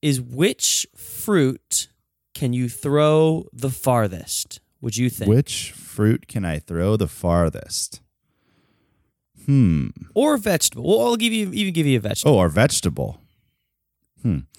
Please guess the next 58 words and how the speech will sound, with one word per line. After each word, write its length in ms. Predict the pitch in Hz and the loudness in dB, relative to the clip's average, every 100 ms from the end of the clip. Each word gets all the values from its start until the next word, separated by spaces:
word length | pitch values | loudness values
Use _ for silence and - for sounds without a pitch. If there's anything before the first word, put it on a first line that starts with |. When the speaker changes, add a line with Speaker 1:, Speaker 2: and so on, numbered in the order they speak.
| - - | -20 -4
Speaker 2:
Well, 140 | 107 113 | 2 4
so, 300 | 123 101 90 _ _ _ | 4 2 -2 _ _ _
interesting. 540 | 107 110 82 - 62 - _ _ _ _ _ _ - | -4 -2 -2 -4 -8 -10 _ _ _ _ _ _ -2
I, 60 | |
I, 240 | 160 185 - | 0 0 0
I'm, 240 | 170 175 - | 0 0 -2
I 100 | 131 | 0
don't, 120 | 147 | 0
I 60 | 113 | 0
can't 240 | - 160 | 0 0
think 120 | 170 156 | 0 0
of 80 | |
many 160 | 135 127 | 2 4
vegetables 500 | 95 98 - 82 76 | 4 2 0 0 0
that 100 | 80 | 0
come 160 | 90 82 | 0 0
to 60 | |
mind 240 | 82 82 82 | 2 2 2
that 80 | |
I 100 | 80 | 2
would 280 | 78 76 71 | 2 0 -2
put 140 | - 92 | 0 2
into 140 | 82 | 2
this 160 | 82 - | -2 0
group. 180 | 87 | 0
Maybe, 320 | 73 78 220 - | 2 2 2 2
maybe 380 | 131 190 202 | 4 4 4
a 60 | 196 | 2
potato 500 | - - 120 92 76 | 2 0 4 4 4
if 100 | 76 | 4
it 40 | |
was 120 | 90 78 | 2 4
the 100 | 85 | 4
right 140 | 82 | 4
Speaker 1:
May-, 40 | 82 | 4
Speaker 2:
shape. 260 | - 92 | 4 2
Speaker 1:
or 140 | - 170 | 4 4
like 200 | 165 156 | 4 2
a 60 | 139 | -2
yam, 580 | 117 135 131 120 107 | 0 0 2 0 -2
like 180 | 113 120 | -4 -4
a 60 | 113 | -2
football 440 | - 165 139 123 | -2 0 2 0
shape. 200 | 113 92 | 2 4
Speaker 2:
Yeah. 300 | 87 78 71 - - - _ _ - | 4 4 0 -6 -16 -20 _ _ -18
Speaker 1:
Y-, 240 | 107 113 | -10 -8
it 80 | - | -8
could 180 | - 113 _ _ 120 | -10 -12 _ _ -14
yeet 320 | 117 139 139 | -2 0 0
a 60 | 117 | -4
yam. 520 | 104 110 104 101 110 _ _ - _ - | -4 -4 -6 -8 -14 _ _ -20 _ -2
Speaker 2:
Yeah. 440 | 98 92 80 71 - | 4 4 4 0 -4
Speaker 1:
<laughs> 100 | 143 | -4
Speaker 2:
See, 240 | - 151 | 2 2
the, 160 | 127 135 | 4 0
the, 220 | 123 135 | 0 0
<laughs> 100 | 117 117 131 - | 0 0 0 4
the, 360 | 175 147 - | 4 4 2